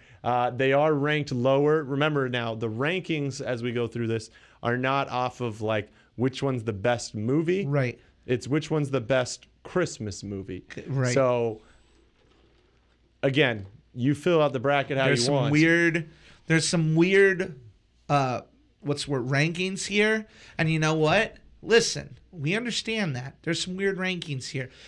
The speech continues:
Speaker 2: But if you have a problem with it, go start your own podcast
Speaker 1: <laughs>
Speaker 2: and make your own bracket.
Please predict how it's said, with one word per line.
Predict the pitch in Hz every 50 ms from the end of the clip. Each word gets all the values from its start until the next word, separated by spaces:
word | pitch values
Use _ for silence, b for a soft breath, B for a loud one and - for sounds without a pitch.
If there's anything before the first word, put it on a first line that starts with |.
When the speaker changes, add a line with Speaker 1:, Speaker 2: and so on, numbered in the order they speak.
| B B
Speaker 2:
But | - 165
if | 160 165
you | 190
have | 190 196
a | 202
problem | - - 175 160 170 180 196
with | 208 202 208
it, | 240 247 240 240 - _ _ _ _ _ _ _ _ _ _ _ _ _
go | - 214
start | 220 - - 262 240 208
your | 214 214 214
own | 214 202
podcast | 175 190 196 202 202 - 135 135 147 127 170 156 -
Speaker 1:
<laughs> |
Speaker 2:
and | 156 151
make | 160 160 151
your | 170 170
own | 160 151
bracket. | 143 160 165 180 180 175 - 139 - - -